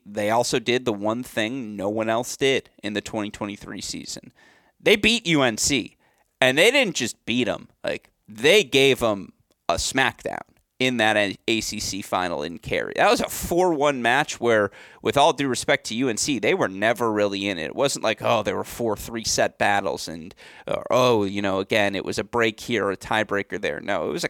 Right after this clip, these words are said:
comprehensive N C State victory. And again, like, the Iowa State match was weird, but they four oh Stanford. All this hype going into the doubles point. And yeah,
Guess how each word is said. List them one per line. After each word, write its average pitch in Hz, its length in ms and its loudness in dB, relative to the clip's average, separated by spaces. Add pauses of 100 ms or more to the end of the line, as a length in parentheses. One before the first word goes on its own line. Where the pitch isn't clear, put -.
(160)
comprehensive 117 1000 -4
N 101 160 -2
C - 220 -6
State - 360 -4
victory. 110 640 -2 (760)
And 131 200 -4
again, 127 400 2
like, 98 320 -4 (640)
the 110 160 2
Iowa 135 300 6
State - 320 2
match 127 260 0
was 127 180 -4
weird, 98 460 -4 (200)
but - 160 -8
they - 100 -8
four 123 420 0
oh 120 120 2
Stanford. 95 760 -4 (480)
All 123 240 6
this 123 240 2
hype 107 300 2
going 110 260 0
into 113 240 -4
the 104 100 -4
doubles 98 440 0
point. 92 440 -8 (560)
And 190 140 2
yeah, 131 180 2